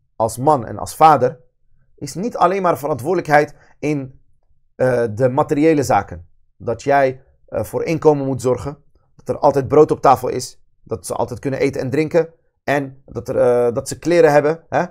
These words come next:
Dat ze, eh, op vakantie kunnen gaan, dat ze naar sch-, naar school kunnen gaan, je kan onderwijs betalen. Dat is niet,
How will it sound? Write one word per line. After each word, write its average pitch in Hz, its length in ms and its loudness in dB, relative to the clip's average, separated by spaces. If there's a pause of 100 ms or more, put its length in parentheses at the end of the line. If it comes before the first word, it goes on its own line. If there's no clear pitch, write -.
(140)
Dat 135 180 -4
ze, 139 80 0
eh, 135 460 4
op - 80 -2
vakantie 170 320 0
kunnen 147 180 -4
gaan, 143 120 -2
dat 135 120 -6
ze 139 60 -10
naar 139 100 -6
sch-, - 220 -14
naar 147 100 -4
school - 240 -2
kunnen 120 200 -6
gaan, 147 80 -2
je - 60 -4
kan 135 160 -4
onderwijs 160 380 -2
betalen. 151 380 4 (260)
Dat 165 340 6
is 143 80 -6
niet, 220 480 -4